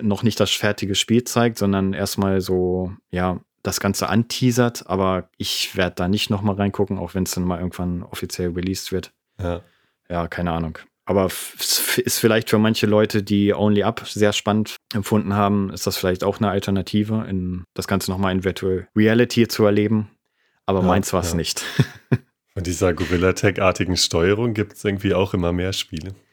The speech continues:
Speaker 1: Da vielleicht Gorilla Tag so erfolgreich ist, also zumindest
Speaker 2: Ja.
Speaker 1: bei jüngeren Leuten, glaub ich,
Speaker 2: Ja, ja.
Speaker 1: <laughs> ähm, wollen dann natürlich manche auch ein Stück vom Kuchen abhaben, ne?
Speaker 2: Das stimmt.
Speaker 1: Und dann hab ich ein sehr cooles Spiel gespielt, beziehungsweise das ist quasi auch eine Demo, beziehungsweise du kannst, ähm,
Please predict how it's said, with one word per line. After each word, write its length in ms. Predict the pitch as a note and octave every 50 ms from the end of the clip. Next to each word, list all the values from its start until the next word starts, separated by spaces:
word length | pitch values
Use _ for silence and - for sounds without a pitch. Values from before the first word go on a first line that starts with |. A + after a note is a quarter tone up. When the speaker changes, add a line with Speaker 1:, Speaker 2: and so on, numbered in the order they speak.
| - G#2 -
Speaker 1:
Da 240 | - A#2 G#2+ A2+ A2
vielleicht 400 | - - A2 G#2+ G#2+ - - -
Gorilla 320 | G#2+ G2+ G#2+ B2+ C3 A2
Tag 240 | - - G#2+ G2 -
so 100 | - G2+
erfolgreich 600 | F#2+ F2+ - - A#2 - B2+ - G2+ F#2+ F2 -
ist, 260 | G2 A2+ A#2+ - - - -
also 180 | F2+ F#2 F#2
zumindest 380 | E2 - F#2 F2+ F#2 G2+ G2 -
Speaker 2:
Ja. 60 | -
Speaker 1:
bei 80 | E2+ E2+
jüngeren 480 | E2 D#2+ - G#2+ G#2+ G#2 F#2+ E2 F2 F2
Leuten, 260 | F2 F2 F2 - F#2
glaub 220 | F2 F2+ F2 F#2 A2+
ich, 160 | - - - - -
Speaker 2:
Ja, 200 | F2+ F2+ F2 - - - -
ja. 180 | G2 F#2 F2+ F2 - - - - - -
Speaker 1:
<laughs> 260 | - B2+ G#2 - -
ähm, 640 | G2 G2+ G2 G2 G2 F#2+ F#2 F#2 F#2 F#2 F#2 F2+ - - _
wollen 260 | _ - F#2+ F#2+ F#2+ F#2
dann 120 | F#2 F#2
natürlich 400 | F#2+ F#2 - - G#2 G2 F#2 -
manche 380 | F#2+ F#2 F#2 - - F2+ F2+ -
auch 160 | E2 F2 -
ein 60 | -
Stück 240 | F2 - - F2+ -
vom 140 | - - F2
Kuchen 320 | - - F#2+ - F2 F2
abhaben, 380 | E2+ E2+ F2 - - F#2 F#2+ F#2+
ne? 160 | F#2 F#2 G2+ - - _ _ _ - - - - - _ _ -
Speaker 2:
Das 280 | D3 G#2 F2 - -
stimmt. 460 | - - G#2+ F#2+ F2+ E2 - - - - - - -
Speaker 1:
Und 140 | - G#2+ C3
dann 100 | B2+ C#3+
hab 100 | D3+ D#3+
ich 140 | D3+ - -
ein 140 | C#3 B2
sehr 200 | A2+ A#2+ A#2+ A2 G#2+
cooles 480 | - - - - B2+ B2 D3+ G#3 A3
Spiel 520 | - - - - E3 E3+ F3 F3+ F3+ F#3 E3
gespielt, 520 | - F#3+ - - - F3 F3 G#3 G#3+ - -
beziehungsweise 580 | G#2 - - A#2 A2+ G2+ - A2+ G#2+ G#2 G#2
das 200 | F#2+ G2 - -
ist 200 | - - - -
quasi 560 | - - - - G#2+ G2+ G2 G#2+ G#2+ G#2+ G#2+
auch 220 | D2+ G2 A#2 - -
eine 100 | C3+ A#2
Demo, 320 | A#2 A#2+ A#2+ B2 B2+ B2+
beziehungsweise 640 | B2 A2 G2 - - G#2+ G2 - - G2 F#2 F#2+ F2
du 200 | F2+ F#2 F2+ -
kannst, 460 | - - - G2 G2 F2+ - - - F#2
ähm, 520 | F2+ F2 F2 F2 F2 E2+ E2+ E2+ E2+ -